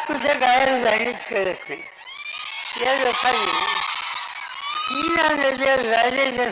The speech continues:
पवारनं यासाठी शब्द त्यांनी दिला होता.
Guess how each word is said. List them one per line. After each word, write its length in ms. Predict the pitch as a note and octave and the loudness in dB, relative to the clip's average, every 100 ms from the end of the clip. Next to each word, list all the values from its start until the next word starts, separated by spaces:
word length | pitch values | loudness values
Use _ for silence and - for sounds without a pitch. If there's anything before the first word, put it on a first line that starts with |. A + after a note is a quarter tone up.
| - | -2
पवारनं 560 | G#3 F#3+ F#3+ F3+ E3+ F#3+ - - - - - _ _ _ _ _ - | 0 2 0 -2 -8 -10 -14 -20 -20 -20 -20 _ _ _ _ _ -4
यासाठी 580 | B3+ D#4 - C#4+ - D4 | 0 0 2 -2 0 -6
शब्द 400 | - - D#4 D#4 D#4+ D4 | -4 0 0 0 -4 -2
त्यांनी 280 | C#4 B3+ A3 | -6 -6 -12
दिला 260 | G#3+ F#3+ | -10 -8
होता. 300 | E3+ - - | -10 -14 -20